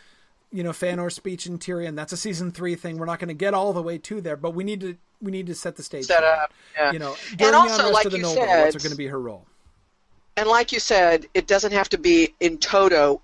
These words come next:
Speaker 2: a single version that Tolkien wrote, right?
Speaker 1: Yeah,
Speaker 2: We got
Speaker 1: no.
Speaker 2: a smorgasbord
Speaker 1: Well,
Speaker 2: here.
Speaker 1: that's not even
Speaker 2: So you can
Speaker 1: possible. <laughs>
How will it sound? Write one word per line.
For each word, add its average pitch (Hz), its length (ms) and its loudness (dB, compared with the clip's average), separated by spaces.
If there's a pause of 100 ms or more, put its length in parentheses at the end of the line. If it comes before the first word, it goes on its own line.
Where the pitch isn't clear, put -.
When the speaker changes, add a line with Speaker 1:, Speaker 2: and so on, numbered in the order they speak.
(100)
Speaker 2:
a 165 140 4
single 160 340 -6
version 151 380 -2
that 123 140 -6
Tolkien 143 400 -4
wrote, 151 380 2
right? 143 280 2
Speaker 1:
Yeah, 156 140 -2
Speaker 2:
We 160 100 0
got 165 120 2
Speaker 1:
no. 180 60 4
Speaker 2:
a - 20 4
smorgasbord 165 640 -2
Speaker 1:
Well, 196 100 0
Speaker 2:
here. 185 80 -2
Speaker 1:
that's - 120 -6
not 196 140 -2
even 160 200 -8
Speaker 2:
So 185 260 -2
you 175 140 0
can - 100 -8
Speaker 1:
possible. - 360 -2
<laughs> - 40 -8